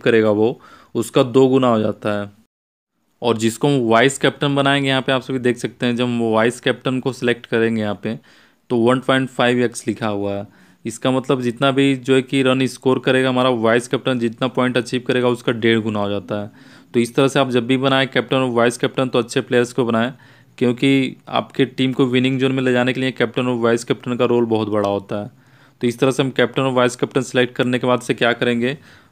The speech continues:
जो नीचे सेव का बटन आ रहा है उस पर क्लिक करेंगे। इस तरह से आप सभी देख सकते हैं कि हमारा टीम जो है कि क्रिएट हो चुका है, टीम हमारा सेव हो चुका है।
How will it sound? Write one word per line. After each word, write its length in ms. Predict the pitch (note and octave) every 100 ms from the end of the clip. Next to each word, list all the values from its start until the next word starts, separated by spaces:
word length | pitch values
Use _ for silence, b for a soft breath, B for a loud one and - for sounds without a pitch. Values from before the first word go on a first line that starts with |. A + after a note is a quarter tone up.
| -
जो 140 | A2
नीचे 280 | A2+ A#2 C#3
सेव 320 | B2+ - C3 -
का 100 | C#3+
बटन 220 | B2 C3
आ 60 | C3+
रहा 100 | B2+
है 60 | B2
उस 120 | A#2+
पर 120 | -
क्लिक 300 | - A2+ A2
करेंगे। 460 | - G#2 G2+ G2+ G2 _ _ _ _ _ _ _ _ -
इस 240 | A#2 -
तरह 140 | C#3
से 120 | C3 C#3+
आप 100 | B2+
सभी 220 | C#3 C#3
देख 220 | C3 C3
सकते 280 | - B2+ C#3+
हैं 60 |
कि 80 | C3+
हमारा 240 | C3+ C3 C3
टीम 280 | B2 C3
जो 60 | C3
है 60 | C3
कि 120 | C#3
क्रिएट 380 | C3+ A#2+ B2 C3
हो 80 |
चुका 200 | B2 A#2+
है, 60 | B2+
टीम 220 | B2 B2+
हमारा 200 | A#2+ B2
सेव 320 | B2 - A2+
हो 100 | G#2+
चुका 260 | G2+ A2+ G#2
है। 180 | G#2